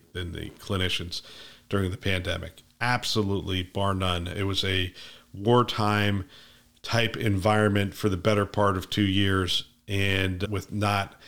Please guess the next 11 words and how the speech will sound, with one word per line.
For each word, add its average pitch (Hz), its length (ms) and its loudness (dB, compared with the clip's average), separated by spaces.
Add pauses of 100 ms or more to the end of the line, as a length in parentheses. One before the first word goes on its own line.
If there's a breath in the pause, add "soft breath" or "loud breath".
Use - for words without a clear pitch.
(240 loud breath)
enough 101 400 0
R 107 200 4
and 95 100 2
R, 95 400 2
and 98 300 -2
we're 101 140 2
seeing 101 640 0
the 95 160 -2
fallout 95 580 0
from 92 160 -6
that 92 320 -2